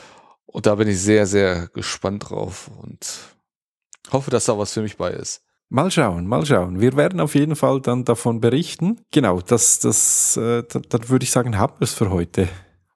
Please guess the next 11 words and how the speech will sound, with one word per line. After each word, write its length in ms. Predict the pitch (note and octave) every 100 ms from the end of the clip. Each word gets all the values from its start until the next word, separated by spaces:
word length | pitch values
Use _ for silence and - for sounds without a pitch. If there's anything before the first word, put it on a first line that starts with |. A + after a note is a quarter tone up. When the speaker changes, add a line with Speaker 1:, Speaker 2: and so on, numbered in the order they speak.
| _ _
Speaker 2:
Oder 140 | B2+ A#2
hast 200 | A#2+ -
du 40 |
sonst 380 | C3 A#2+ G#2+ -
noch 160 | F#2+ -
etwas? 560 | E2 - - - - _ _ _ _ _ _ _ _ _ B3
Speaker 1:
Nein, 260 | F#3 G2+ _ _ _ _ _ _
ich 160 | _ -
bin 260 | - C#3+ C3+
so 160 | - C#3+
zufrieden. 580 | - G#2+ A#2 G#2 G2+